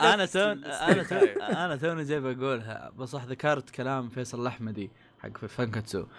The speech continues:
Speaker 1: كان يقول إن، كان يقول إن لما تشوف أر-، أر-، أرسلان سينجي، يجي في بالك إنه، "أوه، هذا الثقافة العربية." بس لما تطالع، ليش أرسلان شكله زي كذا في الحقيقة؟ لي-، ليش،
Speaker 2: شكله
Speaker 1: ليش؟
Speaker 2: ما له دخل.
Speaker 1: إي، أشكالهم، أم،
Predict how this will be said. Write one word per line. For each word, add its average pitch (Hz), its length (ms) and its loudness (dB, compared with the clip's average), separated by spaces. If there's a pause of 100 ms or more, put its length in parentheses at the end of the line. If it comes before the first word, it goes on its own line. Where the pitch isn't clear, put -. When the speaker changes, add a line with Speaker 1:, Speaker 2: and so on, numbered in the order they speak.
(200)
Speaker 1:
كان 127 180 6
يقول 156 280 6
إن، 123 460 0
كان 127 160 -4
يقول 147 200 -2
إن 117 260 -2
لما 123 160 0
تشوف 180 340 2
أر-، 147 120 0
أر-، 131 400 -4
أرسلان 151 320 0
سينجي، 127 460 -2 (220)
يجي 151 160 2
في 135 60 -4
بالك 156 340 6
إنه، 151 100 -6
"أوه، 185 340 2
هذا 170 80 0
الثقافة 151 460 -2
العربية." 139 560 2 (340)
بس 190 200 6
لما 466 240 6
تطالع، 320 360 8 (480)
ليش 226 320 0
أرسلان 254 400 0
شكله 254 280 -2
زي 160 180 0
كذا 208 260 2
في - 80 -10
الحقيقة؟ 139 580 -2
لي-، 156 180 0
ليش، 220 220 4
Speaker 2:
شكله 165 220 4
Speaker 1:
ليش؟ 139 100 4
Speaker 2:
ما 139 80 4
له 135 80 2
دخل. 120 400 -6 (100)
Speaker 1:
إي، 208 440 4
أشكالهم، 185 920 2
أم، 165 300 -2